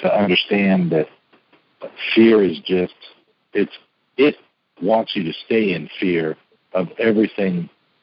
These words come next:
that you're doing in your life. And no, it's just not worth it. It, it is just false evidence appearing real. Understand that your own mentality, and to conquer these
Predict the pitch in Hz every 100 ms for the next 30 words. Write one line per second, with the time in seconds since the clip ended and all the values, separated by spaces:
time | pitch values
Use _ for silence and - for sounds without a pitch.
0 | - - - 110 104 92 87 82 73 82
1 | 85 64 - - _ _ _ 92 92 87
2 | 80 - _ _ 95 76 - 87 - -
3 | 104 - 95 90 104 104 131 - - 208
4 | - _ _ 120 135 - _ _ _ _
5 | _ _ _ _ 98 90 - 92 82 _
6 | _ _ - 101 92 - 95 85 87 85
7 | - 95 87 82 82 78 76 69 - _
8 | _ _ - 110 104 - 117 110 98 95
9 | 90 - _ - - 90 92 85 82 -
10 | 98 110 107 104 95 - 107 113 107 90
11 | 82 78 - _ _ _ - 87 87 87
12 | 85 - 92 85 82 76 69 - - 101
13 | 123 - - 175 -